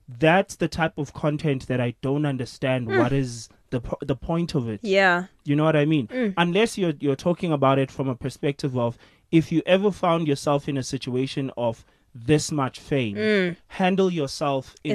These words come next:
Speaker 2: In
Speaker 1: this
Speaker 2: this manner.
Speaker 1: manner.
Speaker 2: Mm.
Speaker 1: You know what I mean?
Speaker 2: That
Speaker 1: Yeah.
Speaker 2: is so good. And I'm so glad that you brought that element of, um, criticism, right? Because there is a need for us to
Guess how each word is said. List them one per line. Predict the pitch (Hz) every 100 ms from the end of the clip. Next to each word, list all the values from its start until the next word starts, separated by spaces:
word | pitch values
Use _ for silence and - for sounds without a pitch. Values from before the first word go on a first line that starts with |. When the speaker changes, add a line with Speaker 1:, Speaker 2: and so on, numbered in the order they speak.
| 151
Speaker 2:
In |
Speaker 1:
this | 175 180 -
Speaker 2:
this |
manner. | 170 151 151 143 - -
Speaker 1:
manner. | 214 240 240 220 185 170
Speaker 2:
Mm. | 160
Speaker 1:
You |
know | 151
what | 170
I | 180
mean? | 185 160 107
Speaker 2:
That | 190 196
Speaker 1:
Yeah. |
Speaker 2:
is | 190
so | - 202 202
good. | 196 185
And | 202
I'm | 254
so | - 415
glad | 302 214 208
that | 214 -
you | 190
brought | 185 180 -
that | 190 -
element | 196 190 190 185 180 - -
of, | 180 165 165 - - - _ _ - -
um, | 190 175 151 -
criticism, | 233 220 214 - 180 160 135
right? | 151 165 175 - - - _ _ _ _ _
Because | 226 - 254 233 220 - _ _
there | 196 202 226 - _
is | 254 277 302 285 220 - - - _ _ _ _ _
a | 226 214
need | 202 196 220 214 185 156 - - _ _ _
for | - 226
us | 214 202 - -
to | - - 214 190 165